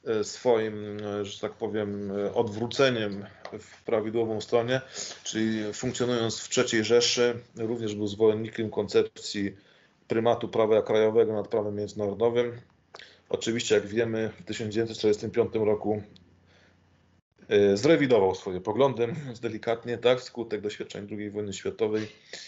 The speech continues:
wskazując, iż nie może być sytuacji, w której jakakolwiek norma krajowa staje ponad normą prawa międzynarodowego, bowiem wcześniej czy później to doprowadza do tragedii w skali świata.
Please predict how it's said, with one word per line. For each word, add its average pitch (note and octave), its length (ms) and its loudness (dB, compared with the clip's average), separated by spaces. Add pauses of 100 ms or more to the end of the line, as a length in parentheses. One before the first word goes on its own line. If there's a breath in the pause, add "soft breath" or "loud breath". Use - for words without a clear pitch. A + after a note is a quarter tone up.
(400 loud breath)
wskazując, G#2+ 600 0
iż - 200 -6
nie B2+ 100 0
może A#2 200 2
być G2+ 160 -4
sytuacji, G#2+ 460 0
w - 80 -18
której G2+ 400 0
jakakolwiek G#2 540 0
norma G#2+ 240 0
krajowa G#2+ 400 4
staje G2+ 320 0
ponad G#2 340 -2
normą F#2+ 280 -2
prawa F#2 260 0
międzynarodowego, F#2+ 640 2
bowiem F#2+ 200 -2
wcześniej A2 320 -4
czy F#2+ 140 -8
później F#2+ 320 -6
to B2+ 160 2
doprowadza G2 520 0
do F#2+ 100 0
tragedii G2 580 2 (760 loud breath)
w - 60 -12
skali F#2+ 560 0
świata. - 500 -4